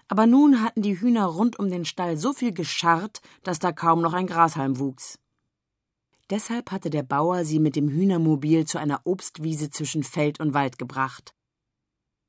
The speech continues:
So konnte sich das Freiland von den Hühnerkrallen erholen und die Hühnerschar hatte ein wenig Abwechslung.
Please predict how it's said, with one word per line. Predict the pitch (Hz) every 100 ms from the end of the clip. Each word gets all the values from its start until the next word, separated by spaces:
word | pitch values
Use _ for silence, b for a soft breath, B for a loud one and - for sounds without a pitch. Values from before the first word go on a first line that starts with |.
| _
So | - 269
konnte | - 226 240 190
sich | 180
das | 160 151
Freiland | - 139 151 185 214 214
von | 165
den | 147
Hühnerkrallen | 160 262 196 139 - 143 139
erholen | 147 147 170 175 170 160 b b b
und | 156 139
die | 127
Hühnerschar | 208 254 247 - 214 220 185
hatte | 160 160
ein | 135 131
wenig | 147 131 -
Abwechslung. | 156 135 123 123 123 131